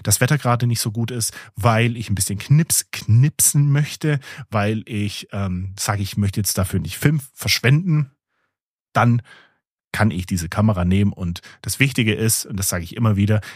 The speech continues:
Gear ist eigentlich völlig irrelevant, wenn ihr Spaß damit habt, mit den Kameras rauszugehen und mit den Ergebnissen dann zufrieden seid, dann ist es völlig egal. Und ich muss sagen, für mich ist das jetzt so der absolute Sweet Spot. Das ist eine digitale Kamera, die aber,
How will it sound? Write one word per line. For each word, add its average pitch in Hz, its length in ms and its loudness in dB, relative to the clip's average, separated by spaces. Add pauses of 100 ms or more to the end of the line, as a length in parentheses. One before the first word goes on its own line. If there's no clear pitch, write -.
Gear 196 280 2
ist - 300 0
eigentlich 127 500 2
völlig - 320 0
irrelevant, 127 440 0
wenn 120 100 0
ihr 120 140 -4
Spaß 151 380 2
damit 120 220 -2
habt, 120 180 -4
mit 107 180 -2
den 101 80 -2
Kameras 110 440 2
rauszugehen 113 680 2 (360)
und 95 500 -4
mit 101 140 0
den 107 80 -2
Ergebnissen 107 480 2
dann 101 140 4
zufrieden 143 340 2
seid, 95 380 -2 (560)
dann 95 160 -6
ist 95 140 2
es - 80 -2
völlig 110 260 4
egal. 101 300 2
Und 92 140 -4
ich 120 140 -2
muss 135 160 4
sagen, 120 240 2
für 113 120 0
mich 117 200 4
ist 113 200 -4
das 98 120 -4
jetzt - 320 -8 (600)
so - 200 0
der 104 220 -2
absolute 143 480 2
Sweet 131 320 0
Spot. 120 240 -2 (160)
Das 123 160 0
ist 120 100 -2
eine 113 80 2
digitale 120 640 2
Kamera, 104 560 0
die 101 180 -2
aber, 92 320 -4